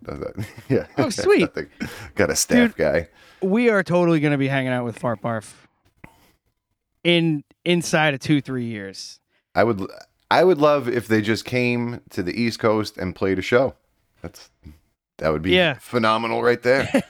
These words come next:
Speaker 2: <laughs> I, one of my favorite parts about the email thing was very long, drawn out, "Hey, we're fans. Uh, we're not making any money. If it's cool with you, we'd like to use this song.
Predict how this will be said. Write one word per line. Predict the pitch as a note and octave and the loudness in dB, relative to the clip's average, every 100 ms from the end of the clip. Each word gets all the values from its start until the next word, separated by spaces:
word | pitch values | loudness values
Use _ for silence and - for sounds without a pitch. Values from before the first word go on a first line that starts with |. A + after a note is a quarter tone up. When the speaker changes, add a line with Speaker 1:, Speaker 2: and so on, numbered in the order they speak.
| - A3 - - | -2 -2 -4 -12
Speaker 2:
<laughs> | - - _ _ D3+ | -20 -20 _ _ 0
I, | F3+ F#3 - _ | 2 0 -6 _
one | D3+ E3 | 0 2
of | E3+ | 2
my | D3+ D#3+ | 0 -2
favorite | E3 E3 D#3+ | 0 0 0
parts | - D#3+ D3+ | 0 0 -2
about | D#3 D#3+ E3+ D3 _ _ | -2 0 0 0 _ _
the | - C#3+ D3 | -2 0 2
email | D#3+ D3 C3+ | 2 2 0
thing | - C#3 C3 B2+ | -2 -2 -2 -2
was | B2+ B2 A#2+ - _ _ _ _ _ _ _ _ | -2 -2 -6 -14 _ _ _ _ _ _ _ _
very | D#3 F3 F3 E3+ | 2 4 2 2
long, | D#3+ E3 D#3+ | 2 2 0
drawn | D3 D3+ D3+ C#3+ | 0 0 2 2
out, | C#3+ C3+ | 0 0
"Hey, | D#3+ E3+ | 2 4
we're | D#3+ D#3 | 2 0
fans. | - D3+ D3 C#3+ C3+ - - | 2 2 4 0 -6 -12 -16
Uh, | - B2 B2 A#2+ B2 | -6 -4 -2 -4 -4
we're | C3 | -2
not | C#3+ C#3+ | -2 0
making | D3 C#3 | -2 -2
any | C#3 C3 | -2 -2
money. | B2+ C3 B2+ A#2+ - _ _ _ _ _ | -2 -2 -4 -6 -12 _ _ _ _ _
If | C3+ A#2+ | -14 -12
it's | - | -2
cool | D#3+ D#3 | 2 2
with | D3 | 2
you, | C#3 C#3+ | 0 0
we'd | C#3 | 0
like | C3 C3 | -2 -6
to | - | -6
use | B2+ A#2+ | -6 -6
this | B2 A#2 | -8 -4
song. | E3+ D#3+ D3 | 0 2 0